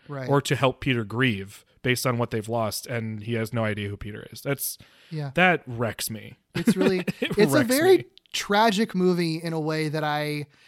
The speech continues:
Speaker 1: did not expect and kind of really love, because it does feel very quintessentially <laughs> Spider-Man. 'Cause
Speaker 2: Mm-hmm.
Speaker 1: Spider-Man is
Speaker 2: They
Speaker 1: such
Speaker 2: got
Speaker 1: a
Speaker 2: there.
Speaker 1: sad boy. They took him a while with the Holland movies,
Speaker 2: Mm-hmm.
Speaker 1: but they really got there, and I think they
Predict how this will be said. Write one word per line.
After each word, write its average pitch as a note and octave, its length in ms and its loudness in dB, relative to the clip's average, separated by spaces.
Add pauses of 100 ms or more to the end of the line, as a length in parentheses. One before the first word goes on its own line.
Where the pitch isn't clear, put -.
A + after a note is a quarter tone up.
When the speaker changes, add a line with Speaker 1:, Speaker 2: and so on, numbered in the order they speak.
(100)
Speaker 1:
did F3 120 0
not F3+ 160 4
expect F3+ 500 -2
and E3+ 160 -4
kind E3 260 -4
of D3+ 120 -4
really D3 260 -4
love, C#3+ 680 -4
because C#3+ 300 -8
it C3+ 120 -10
does C#3 340 -6
feel C#3 580 -8 (560)
very D3+ 420 -2
quintessentially C3+ 680 -8
<laughs> - 140 -10
Spider-Man. C3+ 720 -8 (260)
'Cause C#3 180 4
Speaker 2:
Mm-hmm. B2 80 2
Speaker 1:
Spider-Man F3+ 400 4
is C3+ 60 -2
Speaker 2:
They D3 80 6
Speaker 1:
such D3+ 120 4
Speaker 2:
got F3 220 4
Speaker 1:
a - 100 -20
Speaker 2:
there. C#3+ 120 6
Speaker 1:
sad D3 300 0
boy. D3+ 500 -4
They E3+ 100 -2
took G#3+ 220 -4
him C4+ 120 2
a D4 60 2
while A3+ 400 6
with F#3+ 100 2
the F3+ 100 0
Holland E3+ 360 4
movies, C#3 480 -4
Speaker 2:
Mm-hmm. C3+ 380 2
Speaker 1:
but D3+ 80 4
they F3+ 100 4
really F#3+ 280 4
got B3 260 4
there, F3+ 180 4
and E3+ 80 0
I E3+ 60 0
think F3 220 -2
they D#3 500 0